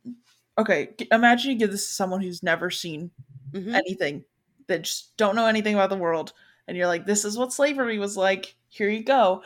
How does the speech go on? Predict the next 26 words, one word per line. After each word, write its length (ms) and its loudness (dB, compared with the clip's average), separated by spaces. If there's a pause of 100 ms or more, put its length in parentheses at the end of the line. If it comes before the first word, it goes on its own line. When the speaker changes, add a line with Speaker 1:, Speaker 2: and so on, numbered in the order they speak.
(140)
Speaker 1:
They're 100 -2
gonna 120 -2
be 60 2
like, 180 -2 (1200)
"Okay, 500 0
it 100 -2
was 200 -6
bad, 500 2
but, 200 -4
like, 580 -4 (180)
Speaker 2:
It's 80 -14
not 120 4
Speaker 1:
not 80 2
Speaker 2:
that 100 0
Speaker 1:
that 100 2
Speaker 2:
bad. 40 -4
Speaker 1:
bad," 220 6
which 160 2
is 160 0
not 300 6
Speaker 2:
Mm-hmm. 240 -4 (360)
Speaker 1:
the, 100 -12
that's 320 4
not 180 -4
the 80 4
point. 340 -2